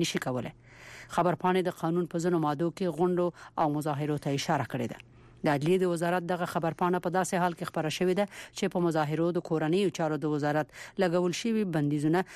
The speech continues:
څلور ورځې وروسته ختمیږي. د روشنايي غورځنګ د اسد په دویمه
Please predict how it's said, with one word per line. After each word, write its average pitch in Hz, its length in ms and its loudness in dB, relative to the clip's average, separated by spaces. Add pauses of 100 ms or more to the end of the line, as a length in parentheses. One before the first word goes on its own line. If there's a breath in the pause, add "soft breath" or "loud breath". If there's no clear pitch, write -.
(200 loud breath)
څلور 180 280 2
ورځې 151 220 -2
وروسته 147 320 -2
ختمیږي. 143 460 -2 (840 loud breath)
د 170 100 4
روشنايي 208 440 2
غورځنګ 196 400 2
د - 20 2 (120)
اسد 175 300 0
په 175 120 -2
دویمه 185 320 2